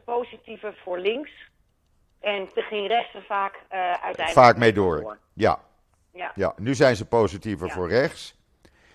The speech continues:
Speaker 2: Dus ja, eh, we moeten maar kijken hoe dat, eh, zich gaat ontwikkelen. Maar peilingen, ik kijk er niet eens naar.
Speaker 1: Hm.
Speaker 2: Nee.
Speaker 1: Nou, ik, ik weet in ieder geval niet hoe, ehm,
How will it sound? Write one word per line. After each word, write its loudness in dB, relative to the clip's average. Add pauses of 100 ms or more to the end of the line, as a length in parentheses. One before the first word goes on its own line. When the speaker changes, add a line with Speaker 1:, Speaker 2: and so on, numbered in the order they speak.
(180)
Speaker 2:
Dus -4
ja, 6 (280)
eh, -4
we 2
moeten 0
maar 2
kijken 4
hoe -2
dat, 4
eh, 4
zich -4
gaat 6
ontwikkelen. -2
Maar 2
peilingen, 6
ik -2
kijk 4
er -6
niet -8
eens -6
naar. -8 (1160)
Speaker 1:
Hm. -10 (280)
Speaker 2:
Nee. -2 (1400)
Speaker 1:
Nou, 2
ik, -2
ik -4
weet 0
in -10
ieder -8
geval -8
niet -4 (1040)
hoe, -2
ehm, 2